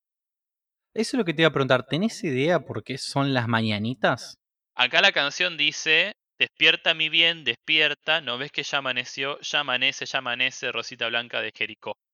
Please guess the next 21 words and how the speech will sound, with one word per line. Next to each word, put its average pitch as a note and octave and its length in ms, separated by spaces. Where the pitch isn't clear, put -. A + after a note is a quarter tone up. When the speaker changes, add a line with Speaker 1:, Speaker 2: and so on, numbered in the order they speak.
Speaker 1:
Ah, B2+ 720
capaz A#2+ 260
por B2 120
Speaker 2:
Era C3+ 100
Speaker 1:
eso, C#3 100
porque C3 120
se A#2+ 60
Speaker 2:
como A#2+ 80
Speaker 1:
canta A#2+ 180
a B2 40
la A#2+ 60
mañana. A#2 480
Speaker 2:
Claro, C3 360
y C3+ 200
en C3 80
la C3 120
canción C#3 320
aparece C#3 340
el C3 100
rey C3 180
David, A#2 360